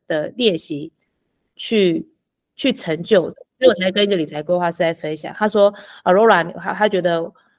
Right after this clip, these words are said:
我有跟他讲一句话，我说，“我觉得我做到，你一定也都做得到。”他说，“Laura，你这个距离差太远了吧？”我说，“没有。”我说，“因为我知道我过去成长的过程中突破哪些关卡，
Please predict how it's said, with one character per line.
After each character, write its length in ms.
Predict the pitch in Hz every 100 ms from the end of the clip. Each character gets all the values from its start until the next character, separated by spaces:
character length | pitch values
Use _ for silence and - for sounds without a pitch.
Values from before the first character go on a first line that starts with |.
| _
我 100 | -
有 120 | 269
跟 120 | -
他 80 | 214
讲 160 | 208 160
一 40 |
句 100 | 156
话， 80 | 190
我 60 | 160
说 160 | 196
，“我 200 | 180 170
觉 120 | 175
得 100 | 226
我 180 | 240 151
做 220 | 156 196
到， 160 | 175 165
你 100 | 160
一 40 |
定 100 | 151
也 100 | 175
都 140 | 151 156
做 180 | 165 135
得 60 |
到。” 160 | - - _ _ -
他 140 | 247
说， 140 | 254
“Laura， 220 | 254 277 180
你 60 |
这 80 | 196
个 140 | 254
距 220 | 240 - 233
离 120 | 180
差 240 | - 208
太 200 | 226 208
远 180 | 170 139
了 80 | 147
吧？” 180 | - - _ _ _ -
我 60 |
说 140 | 196 269
，“没 240 | 269 269
有。” 160 | 277 202
我 140 | 180
说 300 | 185 240 247 _ _ -
，“因 120 | 277
为 60 | 294
我 200 | 190 165
知 200 | - 240
道 140 | 220
我 140 | 175
过 240 | 160 262 240
去 140 | 262
成 280 | 240 - 190
长 160 | 214 165
的 80 | 160
过 180 | 214
程 160 | 185 165
中 200 | 170 175
突 140 | - 190
破 260 | 254 226
哪 180 | 180 151
些 200 | - 190
关 260 | 185 170 170
卡， 260 | - -